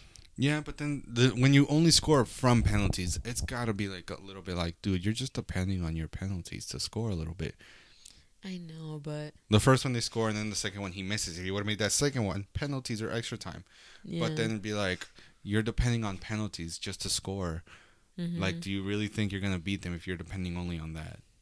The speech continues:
Speaker 2: Yeah. Now Argentina
Speaker 1: Versus?
Speaker 2: Croatia. But let's talk about Argentina versus Netherlands
Speaker 1: That's
Speaker 2: right
Speaker 1: what I
Speaker 2: quick.
Speaker 1: wanna talk about first, <laughs> actually.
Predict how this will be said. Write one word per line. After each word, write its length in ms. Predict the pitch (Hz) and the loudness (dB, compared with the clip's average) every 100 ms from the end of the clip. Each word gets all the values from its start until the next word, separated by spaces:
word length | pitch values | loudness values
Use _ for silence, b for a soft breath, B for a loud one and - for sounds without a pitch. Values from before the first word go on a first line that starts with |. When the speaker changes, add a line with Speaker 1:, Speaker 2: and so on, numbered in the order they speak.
| _ _ _ - _ | _ _ _ -20 _
Speaker 2:
Yeah. 420 | 165 151 147 151 - 151 _ B B B B B B B - | -12 -6 -6 -6 -10 -14 _ B B B B B B B -2
Now 220 | 175 175 | 2 4
Argentina 760 | 175 196 220 214 175 160 151 139 - | 6 4 4 2 2 0 -2 -4 -6
Speaker 1:
Versus? 920 | 95 92 90 - 92 92 117 - - - - _ - | 0 4 6 6 4 6 4 2 0 -2 -18 _ -14
Speaker 2:
Croatia. 580 | - 175 165 156 - 147 | 0 2 4 2 0 0
But 120 | 143 190 | 4 4
let's 220 | 247 - | 4 0
talk 160 | 233 208 | -2 -2
about 260 | 185 175 | -2 -6
Argentina 540 | 160 156 160 - 156 151 | -6 -4 -4 -4 -6 -2
versus 280 | 151 151 151 | 0 0 0
Netherlands 520 | 147 139 131 135 135 | 0 0 -2 -2 4
Speaker 1:
That's 200 | 98 98 | 4 4
Speaker 2:
right 60 | |
Speaker 1:
what 40 | 95 | 4
I 20 | |
Speaker 2:
quick. 80 | 90 | 4
Speaker 1:
wanna 100 | 85 | 2
talk 120 | 85 80 | -2 -2
about 140 | 85 | -2
first, 260 | - 117 - | -2 0 4
<laughs> 20 | |
actually. 600 | - - 160 190 - | 6 8 6 6 2